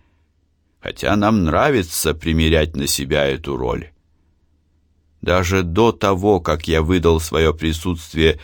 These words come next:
столь непристойным звуком, и чтобы расставить все точки над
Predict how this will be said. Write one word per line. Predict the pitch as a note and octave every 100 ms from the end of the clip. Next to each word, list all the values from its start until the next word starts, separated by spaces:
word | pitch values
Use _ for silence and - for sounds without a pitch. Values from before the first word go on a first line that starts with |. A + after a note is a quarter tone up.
| -
столь | - - F2+
непристойным | E2+ D#2+ E2 D#2+ F2+ E2 D#2 D2+
звуком, | D2+ D#2+ C3 - B1+ C#2+ - _ _ _ _ _
и | - A1+
чтобы | - D2+ D2+
расставить | D2+ D#2+ - F2+ E2+ D#2 D#2
все | - D#2
точки | D#2 E2+ D#2 - D2+
над | D2+ D2 -